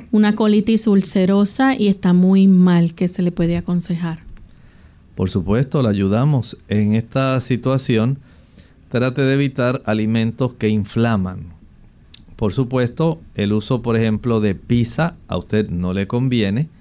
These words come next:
Speaker 2: Tampoco el consumo de frituras. Tampoco el chile, la canela,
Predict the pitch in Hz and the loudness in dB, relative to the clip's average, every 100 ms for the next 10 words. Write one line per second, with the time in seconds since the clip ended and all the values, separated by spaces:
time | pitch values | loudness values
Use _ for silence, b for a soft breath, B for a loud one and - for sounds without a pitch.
0 | b b b b 147 143 143 135 151 147 | b b b b -4 -2 0 0 0 0
1 | 113 120 131 123 127 127 117 117 - 98 | 0 -2 -2 -2 -2 0 0 -2 -2 -4
2 | 87 - 113 113 90 82 - - - - | -4 -4 0 0 -2 -6 -16 -20 -20 -20
3 | - - - - - 95 92 - 117 123 | -20 -20 -20 -20 -12 -8 -6 -2 -2 0
4 | 120 104 - - 127 131 120 95 87 - | 0 -2 -4 -4 0 2 2 0 -6 -16
5 | - - 101 107 104 - 101 104 113 117 | -18 -6 -2 0 -2 -2 -2 0 2 0
6 | 107 95 | 0 -4